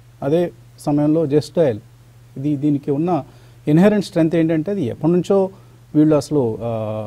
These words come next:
ఆ, ఈ బీ టూ బీ స్పేస్లో ఉన్నారు, ఒక trading ప్లాట్‌ఫామ్ లేదు అన్నది మినహాయిస్తే. కాబట్టి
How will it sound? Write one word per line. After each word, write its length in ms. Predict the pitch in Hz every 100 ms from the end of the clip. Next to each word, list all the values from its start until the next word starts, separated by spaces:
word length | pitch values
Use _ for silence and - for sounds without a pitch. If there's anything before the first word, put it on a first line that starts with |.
| 104
ఆ, 280 | 117 113 110
ఈ 140 | 123 127
బీ 140 | 135
టూ 120 | 156
బీ 120 | 165 165
స్పేస్లో 400 | - 151 - 123
ఉన్నారు, 360 | 113 104 - - - 107
ఒక 220 | 107 107
trading 380 | 101 127 160 180
ప్లాట్‌ఫామ్ 440 | 165 151 165 160
లేదు 180 | 135 143
అన్నది 400 | 143 135 131 117 - - - -
మినహాయిస్తే. 500 | 131 123 113 - - - -
కాబట్టి 440 | 139 147 156 165